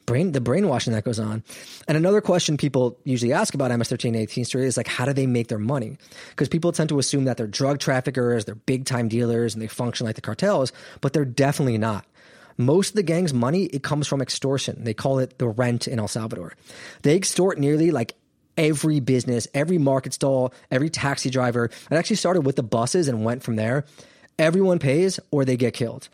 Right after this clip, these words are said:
And even some of the bigger international corporations that operate in El Salvador, you know, they're paying, they're paying extortion money. Even the old women selling bread at the market can only be a dollar. But if you have tens of thousands of dollar, of people giving you a few dollars a week, like, it's not a bad way to earn.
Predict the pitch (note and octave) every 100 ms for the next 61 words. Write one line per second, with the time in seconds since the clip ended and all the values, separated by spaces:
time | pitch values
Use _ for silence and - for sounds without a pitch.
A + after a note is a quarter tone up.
0 | - - - E3 F#3+ A3 A3+ F#3+ B2 C#3
1 | D3 C#3 C#3 A#2+ B2+ D#3+ D#3 E3 D3+ D#3
2 | D#3+ B2+ A#2 B2 E3+ F#3 F3+ F3+ F#3+ F#3
3 | F#3 - - - _ _ - D3 C3+ -
4 | - D#3+ - E3 F3 F3+ C#3 C#3+ - E3+
5 | F#3 - E3 D#3+ E3+ E3+ D#3+ D3+ F3+ D3+
6 | D3 D#3 C#3 D3+ D3+ - C#3+ C3+ A2+ C3
7 | C#3+ A2 A2 B2+ D3 D3+ - - - -
8 | - D3+ F3 F3+ F3+ A2+ A#2+ C3+ F3+ G3
9 | G3 - - D#3+ D3 D#3+ - C#3 E3 F3
10 | D3+ E3 E3+ D3 B2 A2+ D3+ C3+ C#3+ C#3
11 | C#3+ E3 B2 B2+ D#3+ C3 - C#3+ C#3 C3+
12 | A2 B2+ E3 C3 C3+ F3+ F#3+ C#3 C#3 B2+
13 | A#2 A2 A#2 G#2